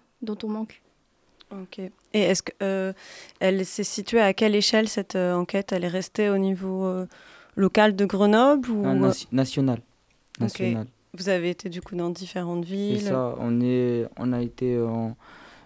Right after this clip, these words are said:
Speaker 3: euh, on a collaboré avec, euh, Aubervilliers,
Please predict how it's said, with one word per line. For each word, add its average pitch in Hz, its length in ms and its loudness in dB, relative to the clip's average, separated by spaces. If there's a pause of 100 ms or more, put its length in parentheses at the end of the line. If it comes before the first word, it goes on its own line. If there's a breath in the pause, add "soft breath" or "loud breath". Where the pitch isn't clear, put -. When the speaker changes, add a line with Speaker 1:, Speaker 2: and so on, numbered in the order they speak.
(140)
Speaker 3:
euh, 117 340 4
on 117 140 4
a 117 60 2
collaboré 120 560 2
avec, 120 420 0
euh, 117 540 2 (100)
Aubervilliers, 127 880 4